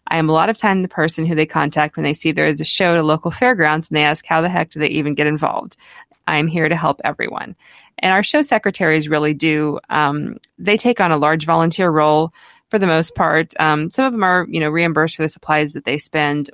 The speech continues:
or even, you know, paid for a room. But this is a volunteer job, and these are people who take on this job because they like to help people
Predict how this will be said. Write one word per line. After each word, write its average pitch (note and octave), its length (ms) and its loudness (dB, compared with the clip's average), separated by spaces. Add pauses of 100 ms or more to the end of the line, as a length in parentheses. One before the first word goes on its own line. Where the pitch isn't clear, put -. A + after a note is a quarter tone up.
or D3+ 400 0
even, D3+ 480 -2
you E3+ 80 0
know, D3 80 0
paid E3 280 -2
for D#3 140 0
a D3 40 0
room. D3+ 420 0 (640)
But D#3 400 2 (340)
this B3 240 0
is C#4+ 80 0
a C4+ 40 2
volunteer F3+ 400 0
job, D3+ 420 2
and F3 160 -4
these F#3+ 180 -2
are F3+ 80 -2
people F#3+ 300 -8
who E3+ 100 -4
take D#3+ 240 -6
on D#3 100 2
this D#3 140 0
job D3+ 280 0
because D#3 280 -2
they E3 100 2
like C#3+ 260 0
to D#3 100 -12
help D3 180 -6
people - 400 -8